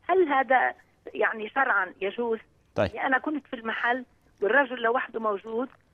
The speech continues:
Speaker 1: وأنا اشتريت الملابس وهو الرجل موجود.
Speaker 2: طيب.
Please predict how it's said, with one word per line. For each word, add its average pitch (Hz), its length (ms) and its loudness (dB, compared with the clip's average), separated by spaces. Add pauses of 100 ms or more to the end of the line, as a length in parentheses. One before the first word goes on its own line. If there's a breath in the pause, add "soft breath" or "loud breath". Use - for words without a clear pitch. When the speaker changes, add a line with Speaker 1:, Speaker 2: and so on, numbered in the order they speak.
(100)
Speaker 1:
وأنا 254 260 2
اشتريت 247 400 0
الملابس 240 420 0 (120)
وهو 226 200 -2
الرجل 196 380 0
موجود. 160 360 -8 (240)
Speaker 2:
طيب. - 160 -2